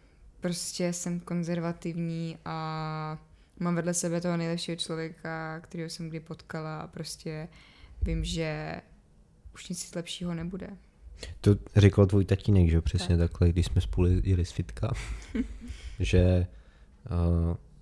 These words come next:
Speaker 2: spolu máme hrozně krásný vztah a
Speaker 1: Mhm.
Speaker 2: že kdyby jsme to prostě podělali, tak to jako nikdy nebude lepší.
Speaker 1: Nikdy.
Speaker 2: Že se k sobě jako tak hrozně hodíme, s tím souhlasím,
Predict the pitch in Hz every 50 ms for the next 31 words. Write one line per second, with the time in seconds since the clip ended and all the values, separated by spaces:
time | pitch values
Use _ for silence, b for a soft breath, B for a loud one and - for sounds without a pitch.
0 | - - - - - - - - 104 98 98 98 95 92 95 90 90 90 90 85
1 | 87 90 87 - - 87 85 - - 85 85 - - - - 85 87 107 95 95
2 | - - - 90 82 82 85 85 85 82 82 - B B B B B B B B
3 | - - 87 90 85 85 90 87 87 - - - - - - - - 95 87 -
4 | 90 85 82 87 - - - 85 - - 85 82 87 87 87 90 90 92 95 101
5 | 107 107 - - - - - _ - 87 87 - - - - - _ _ _ _
6 | - - - - - - - - - - - - - - - - - 90 - 92
7 | 85 85 85 - 90 87 85 85 85 82 80 82 82 80 78 73 - - - -
8 | 85 85 - - 196 180 175 170 170 170 190 - - - - - - - - 90
9 | 85 - - - - - 90 85 85 87 85 85 - 87 85 - 92 92 92 87
10 | 87 87 87 85 87 80 - - - - 87 85 82 85 90 90 87 90 95 -
11 | - - 87 78 - - 80 80 82 82 85 - - 92 104 117